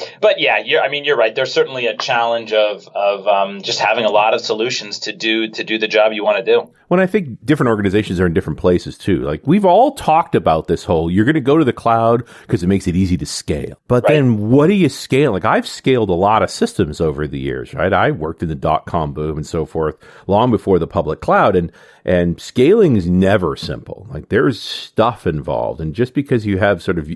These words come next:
Speaker 2: ubiquitous computing doesn't mean you can't hamstring yourself somewhere with trying to scale systems up.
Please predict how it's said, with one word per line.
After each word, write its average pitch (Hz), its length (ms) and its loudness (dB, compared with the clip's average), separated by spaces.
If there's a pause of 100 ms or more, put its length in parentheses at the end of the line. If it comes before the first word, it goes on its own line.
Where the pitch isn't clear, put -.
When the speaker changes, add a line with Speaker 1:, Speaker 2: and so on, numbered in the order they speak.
Speaker 2:
ubiquitous 92 580 0
computing 87 500 -4
doesn't 87 300 -8
mean 87 320 -2 (200)
you 92 100 -4
can't 95 240 -6
hamstring 104 800 -2
yourself - 400 -6
somewhere 104 580 -4
with 71 140 -8
trying 80 160 -4
to 65 60 -6
scale 80 360 -4
systems 78 400 -10
up. 98 280 -6